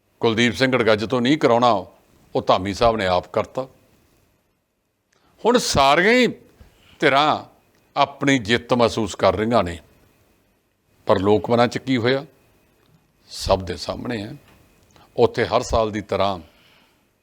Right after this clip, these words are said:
ਜਿਹੜੀਆਂ ਸਾਡੀਆਂ ਹੋਰ ਜਥੇਬੰਦੀਆਂ ਨੇ, ਉਹਨਾਂ ਨੇ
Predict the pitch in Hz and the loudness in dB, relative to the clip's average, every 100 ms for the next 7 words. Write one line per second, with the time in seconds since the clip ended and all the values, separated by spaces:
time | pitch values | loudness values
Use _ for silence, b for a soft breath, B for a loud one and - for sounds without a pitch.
0 | _ _ _ _ _ _ _ _ _ _ | _ _ _ _ _ _ _ _ _ _
1 | 101 123 139 127 120 120 120 92 147 131 | -6 0 0 2 0 0 0 0 -2 -2
2 | 120 117 104 90 104 120 95 - _ _ | -2 -2 -2 -4 0 0 -2 -10 _ _
3 | _ _ _ _ _ _ _ _ _ _ | _ _ _ _ _ _ _ _ _ _
4 | _ _ _ _ _ 117 120 120 | _ _ _ _ _ -4 0 0